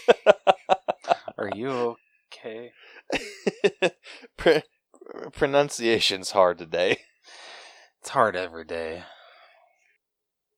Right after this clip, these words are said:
Speaker 1: Um, but yeah. So, I really liked his, his bat suit altogether. And I loved that his bat was actually, like, something he could utilize.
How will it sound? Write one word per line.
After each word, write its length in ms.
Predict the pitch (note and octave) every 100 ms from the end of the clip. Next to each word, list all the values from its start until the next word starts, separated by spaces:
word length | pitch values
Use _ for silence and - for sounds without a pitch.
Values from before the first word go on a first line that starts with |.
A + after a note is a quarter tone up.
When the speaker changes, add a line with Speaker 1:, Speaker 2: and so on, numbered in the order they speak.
| _ _ -
Speaker 1:
Um, 460 | A2 G2+ F#2 F2+
but 180 | G2 F#2
yeah. 300 | A2+ F#2 E2 - _ _ _ _ _ _ _ _ -
So, 500 | - C3 A2+ G#2+ - _ _ -
I 120 | D#3
really 320 | F#3+ G3 E3
liked 360 | C3+ C3 B2 -
his, 340 | A2+ G2 F#2
his 220 | - A2+ F#2+
bat 380 | G2+ F#2 F2+ - _ _ _
suit 480 | - - F2 D#2+ D#2 _ _ _ _ _ _ _ -
altogether. 480 | F#2 F2 E2 E2+ E2+
And 100 | C3
I 100 | G#2+
loved 680 | G2+ G#2+ F3 C#3 F#2+ F#2+ - _ _ _ _ _ _ -
that 140 | A#2
his 200 | A2+ F#2+ - _
bat 460 | C3 C#3+ F#2+ F#2+ -
was 220 | A2+ G#2
actually, 460 | G#2+ G#2 - G#2+ G2+
like, 360 | F#2 F#2 - _ _ _ _ _ _ _ _ _ _
something 360 | - C3+ A#2+ A#2+
he 120 | A#2+
could 180 | A2 G2
utilize. 840 | F#2 B2 - F2 - - - -